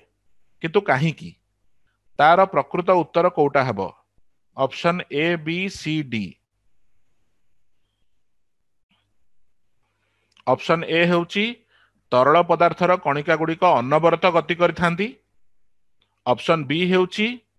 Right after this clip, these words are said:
ଏହା ହେଉଛି ତରଳ ପଦାର୍ଥର ଏକ ରାସାୟନିକ ଧର୍ମ। ଅପସନ ସି ହେଲା କଣିକାଗୁଡ଼ିକ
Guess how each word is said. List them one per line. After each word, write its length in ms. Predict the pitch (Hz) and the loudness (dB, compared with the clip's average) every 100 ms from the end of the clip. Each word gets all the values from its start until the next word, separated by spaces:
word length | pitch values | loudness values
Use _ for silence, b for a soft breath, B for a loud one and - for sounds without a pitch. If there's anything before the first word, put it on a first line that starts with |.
| _ _ _ | _ _ _
ଏହା 220 | 127 151 | 0 2
ହେଉଛି 340 | 165 175 170 208 | 4 2 0 -4
ତରଳ 320 | 156 139 160 | 0 2 2
ପଦାର୍ଥର 500 | 160 165 165 180 175 | 2 2 0 2 0
ଏକ 120 | 170 | 2
ରାସାୟନିକ 640 | 170 123 - 151 151 156 | 2 2 2 0 0 -2
ଧର୍ମ। 440 | 143 127 139 175 240 _ _ _ _ _ _ _ _ _ _ _ _ _ _ _ _ _ _ - | -2 0 0 0 -2 _ _ _ _ _ _ _ _ _ _ _ _ _ _ _ _ _ _ -6
ଅପସନ 360 | - - 165 160 | -6 -2 -4 -4
ସି 320 | - 160 185 | -6 -6 -2
ହେଲା 240 | 185 180 | 0 0
କଣିକାଗୁଡ଼ିକ 680 | 190 143 147 151 165 170 175 | 0 -4 -4 -2 -2 -2 -4